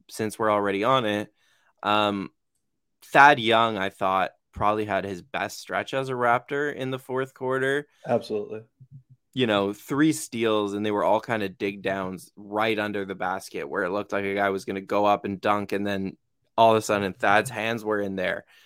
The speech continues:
Speaker 1: and he was ripping the ball loose, and then he was taking it the other way and making good plays in transition. He had the alley-oop to, to, um,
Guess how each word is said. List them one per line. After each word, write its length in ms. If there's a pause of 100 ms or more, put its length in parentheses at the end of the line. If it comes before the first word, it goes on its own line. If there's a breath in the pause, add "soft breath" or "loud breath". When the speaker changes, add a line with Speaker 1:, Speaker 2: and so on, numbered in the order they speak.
(300 soft breath)
Speaker 1:
and 100
he 100
was 160
ripping 300
the 80
ball 260
loose, 460 (480 soft breath)
and 180
then 140
he 140
was 180
taking 300
it 100
the 140
other 200
way 260 (1000)
and 360
making 280
good 220
plays 260
in 100
transition. 840 (300 soft breath)
He 140
had 220
the 60
alley-oop 540
to, 440 (600)
to, 240
um, 600